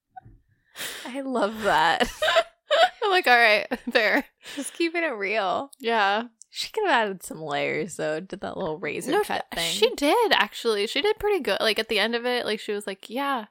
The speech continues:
Speaker 2: that, there you go." And she's like, "I think it looked really good." And I gave her, a, you know, a good tip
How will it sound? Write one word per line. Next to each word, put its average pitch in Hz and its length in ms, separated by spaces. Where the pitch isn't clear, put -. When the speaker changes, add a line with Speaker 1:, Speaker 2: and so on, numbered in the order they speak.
Speaker 2:
that, 226 260
there 202 180
you 220 140
go." 214 480
And 190 100
she's - 120
like, 185 100
"I 180 60
think 208 180
it 208 80
looked 208 220
really 240 180
good." 214 380
And 190 100
I 196 80
gave 226 200
her, 233 220
a, 208 220
you 226 160
know, 185 240
a 196 60
good 208 200
tip 233 240